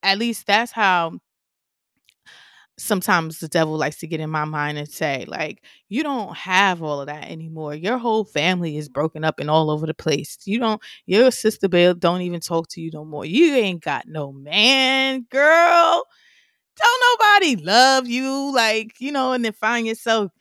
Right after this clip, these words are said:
seeing your friends and families who, who, <laughs> with their families who are still doing their traditional things and be like, "Wow, I really don't have that. Oh my God, you're so right." And, you know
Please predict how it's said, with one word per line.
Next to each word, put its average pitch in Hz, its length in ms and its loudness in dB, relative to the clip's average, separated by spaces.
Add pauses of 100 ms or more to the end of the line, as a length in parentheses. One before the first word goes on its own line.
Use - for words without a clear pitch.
(580)
seeing 233 460 4
your 208 80 4
friends 208 720 0
and 180 160 -6
families 196 640 0
who, 190 600 -6
who, 190 380 -2 (120)
<laughs> - 120 4
with 294 140 4
their 233 140 4
families 208 500 0
who 196 200 -2
are 175 120 0
still 196 320 -4
doing 185 300 -6
their 180 100 -6
traditional 175 540 -10
things 180 300 -8
and 160 100 -12
be 175 80 -10
like, 160 280 -8
"Wow, 233 420 0
I 196 120 2
really 220 360 -4
don't 214 420 -2
have 202 360 -2
that. - 420 -2
Oh 254 260 0
my 202 220 -2
God, 202 500 2
you're 214 220 -4
so 196 320 -4
right." 208 380 2 (540)
And, 180 560 -4 (140)
you 208 220 -8
know 180 340 -6